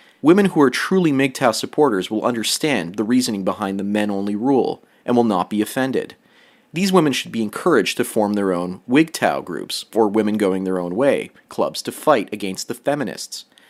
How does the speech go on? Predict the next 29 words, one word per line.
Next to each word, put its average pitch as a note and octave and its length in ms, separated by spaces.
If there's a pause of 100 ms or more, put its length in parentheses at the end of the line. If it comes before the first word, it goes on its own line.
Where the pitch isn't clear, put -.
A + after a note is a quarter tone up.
(420)
mgtow D#3+ 400
should A#2 200
be A#2 120
a A2 40
men's-only F#2+ 520
club. A2 400 (540)
And C3+ 100
the C3+ 60
mgtow D#3+ 440
Club A2 380 (160)
may A#2+ 120
be A2+ 100
the G#2+ 80
last B2+ 360
place A2+ 280
on A2 100
this F#2+ 140
planet B2 560
where A#2 100
men A2+ 220
can G2+ 180
gather B2 340
and F#2 120
speak - 300
their G#2+ 120
minds G#2+ 480 (140)
without G2 400
women F#2+ 260
policing A2+ 600